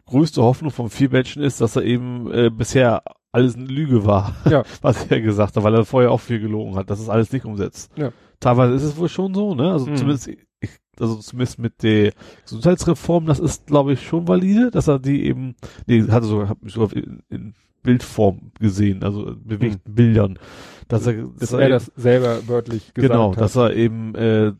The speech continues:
Speaker 1: einen Teil behalten will von, von der, äh, Gesundheitsreform, äh,
Speaker 2: Ja.
Speaker 1: von der, heißt Gesundheitsreform, also um, um
Speaker 2: Ja, Obamacare.
Speaker 1: Obamacare, genau. Und da war noch ein zweites Thema, ne? Achso, ja, er hat sich jetzt irgendwie mit den,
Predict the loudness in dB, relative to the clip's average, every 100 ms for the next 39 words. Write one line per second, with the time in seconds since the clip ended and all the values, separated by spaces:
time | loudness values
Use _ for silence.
0 | _ -12 -2 2 4 2 0 0 2 2
1 | 0 0 -2 0 -4 -4 -6 -2 2 2
2 | 0 -4 -6 -6 -6 -4 -2 0 -2 -6
3 | -6 -6 0 2 0 -2 -2 -2 -2 -4
4 | -8 -12 -12 -10 -8 -6 -6 -6 -10 -8
5 | -2 -2 -2 -4 -8 -8 -14 -14 -14 -10
6 | -4 0 0 2 2 4 4 2 2 0
7 | 0 0 2 2 0 0 -2 -2 -6 -6
8 | -8 -12 -20 -20 -20 -20 -20 -20 -20 -20
9 | _ -4 -2 0 0 -2 -4 -4 -2 -2
10 | -2 -2 -2 -2 -2 -2 2 2 4 4
11 | 2 0 0 0 -4 -4 -6 -6 -6 -6
12 | -8 -12